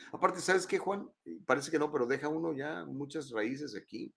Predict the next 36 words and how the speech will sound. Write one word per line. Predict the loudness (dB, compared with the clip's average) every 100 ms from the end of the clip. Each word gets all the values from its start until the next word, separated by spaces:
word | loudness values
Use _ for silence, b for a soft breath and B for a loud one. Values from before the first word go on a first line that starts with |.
| _ b b _
Cuando, | 0 4 2 0
como | -4 -2
en | -2
mi | 0
caso, | 0 2 0
más | -2 -2
de | -2
treinta | -2 -2 -2 -2 -2
años | -2 -6
viviendo | -6 -6
en | -8
California, | -10 -12 -4 -4 -4 -10 -14 -20 _ _ _ _ _ _
tengo | -10 -8
muchos | -8 -6
amigos | -6 -6 -6 -8
aquí. | -12 -12
Mis | -8 -6 -6
mejores | -6 -6 -4 -6
amigos | -6 -6 -6 -8 -16
están | -14 -14 -14
seguramente | -14 -12 -10 -12 -16
en |
California. | -16 -16 -14 -16 -14 -16 -20 _ _ _ _ _
Compañeros | -16 -8 -4 -4 -6
de | -12
trabajo, | -8 -2 -2 -4 -12 -10
mis | -8 -8
clientes. | -6 -4 -6 -10 -14 -14 -20 _ _ _ _ _ _ _
El | -14 -12 -12 -16 -18 -20 _ -10
ochenta, | -6 -2 -4 0 -2
noventa | 0 -2 -4 -6
por | -6
ciento | -10 -4 -2
de |
la | -2
gente | -4 -10 -10 -12